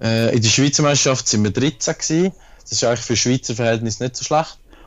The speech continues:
Und, und nachher als Schweizer Meister darfst du noch die W M gehen, dort sind's achtundvierzig gewesen.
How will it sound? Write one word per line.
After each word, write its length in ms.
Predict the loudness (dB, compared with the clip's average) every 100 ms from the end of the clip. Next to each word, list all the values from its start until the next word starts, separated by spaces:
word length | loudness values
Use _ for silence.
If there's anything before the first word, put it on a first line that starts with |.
| -10
Und, 600 | -4 0 2 2 0 -2
und 240 | -4 0 2
nachher 300 | 4 4 4
als 200 | 2 2
Schweizer 320 | 0 0 0
Meister 360 | 0 0 -2
darfst 220 | -4 -4 -4
du 40 |
noch 180 | -4 -2
die 80 | 2
W 120 | 2
M 180 | 2 2
gehen, 340 | 2 2 2
dort 220 | 0 0
sind's 240 | -2 -2 -2
achtundvierzig 920 | -4 -6 -8 -8 -6 -6 -8 -12 -12
gewesen. 280 | -12 -10